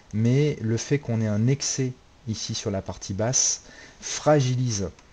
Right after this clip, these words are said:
je vais boire un, un verre, excusez-moi, fragilise donc ce canal de régression et donc du coup, euh, je lui donnerai un poids, euh, un poids assez léger. Donc après, ce qu'on peut faire,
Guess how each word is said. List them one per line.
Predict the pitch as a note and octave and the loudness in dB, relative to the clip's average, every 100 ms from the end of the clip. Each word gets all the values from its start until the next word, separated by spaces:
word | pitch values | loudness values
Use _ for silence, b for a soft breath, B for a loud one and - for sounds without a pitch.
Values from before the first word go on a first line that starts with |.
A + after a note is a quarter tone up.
| - - F#2+ | -20 -18 -10
je | - | -6
vais | F#2 | -6
boire | F#2 F#2+ F#2 F#2 - - | -6 -6 -6 -8 -12 -16
un, | G2 - G#2 | -14 -8 -6
un | |
verre, | G#2 B2 | -4 -6
excusez-moi, | - F2 F2 G#2 - - - - - - - - - - _ - _ - - - - - - - - - - - B B - - | -6 -8 -6 -6 -8 -18 -20 -20 -20 -20 -20 -20 -20 -20 _ -20 _ -20 -20 -20 -20 -20 -20 -20 -20 -20 -20 -20 B B -2 -4
fragilise | - - C#3 B2+ C3 C3+ G#2 | -8 2 4 4 4 2 2
donc | A#2 A#2 - | -2 -2 -6
ce | - - G2+ | -6 -4 -4
canal | - G2+ G#2 | -2 0 0
de | G2 | 0
régression | G2 F#2+ G2 - A2 A#2+ A#2+ - - _ - - - - - - - | 0 0 -2 -4 -4 -4 -8 -18 -20 _ -20 -20 -20 -20 -20 -12 -2
et | A2+ | 0
donc | G2+ A#2+ C3+ - | 2 2 0 -4
du | G2 G2 | -4 -4
coup, | - A#2 B2 | -4 -2 2
euh, | G2 F2+ F2 F2+ F#2 - - | 2 2 0 -4 -6 -14 -6
je | A2 | -2
lui | G2+ | 0
donnerai | G2 G#2 G2+ A2 A2+ | 0 0 0 0 -2
un | G2+ | -4
poids, | F#2 - G2+ | -6 -6 -4
euh, | G2 G2 F2+ F2 - | -4 -4 -4 -6 -6
un | F#2+ | -8
poids | - G2 | -6 -6
assez | F#2+ - F2+ | -4 -4 -4
léger. | F2+ - - _ B B B B G2 | -6 -10 -14 _ B B B B -8
Donc | - A#2+ | -6 -2
après, | B2+ E3 | 0 2
ce | E3 | 0
qu'on | - | -2
peut | A#2 G#2 | -4 -6
faire, | - F3+ | -6 -6